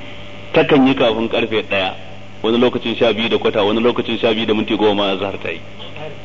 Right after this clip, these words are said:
Da haka duk wanda ya zo dab da karfe ɗaya, ɗaya saura kwata zai iya haɗa azhar da la'asar ɗinsa. An gane ko?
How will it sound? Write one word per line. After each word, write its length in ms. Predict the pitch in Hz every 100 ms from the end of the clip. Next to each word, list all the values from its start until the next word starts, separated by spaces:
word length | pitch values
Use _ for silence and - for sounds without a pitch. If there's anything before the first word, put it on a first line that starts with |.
| - 104
Da 140 | 123
haka 180 | 131 117
duk 220 | 123 131
wanda 220 | 139 139 123
ya 100 | 117
zo 120 | 120
dab 180 | 123 135
da 100 | 151
karfe 300 | 123 117 110
ɗaya, 180 | 110 110
ɗaya 220 | 127 120
saura 240 | 127 127
kwata 280 | 123 135 120
zai 140 | 110 117
iya 200 | 120 110
haɗa 160 | 110 113 107
azhar 220 | 123 117
da 120 | 101
la'asar 300 | 101 - - -
ɗinsa. 260 | 98 - - - - - - - - 208 220 - - - - -
An 120 | 110
gane 240 | 110 110 95
ko? 180 | -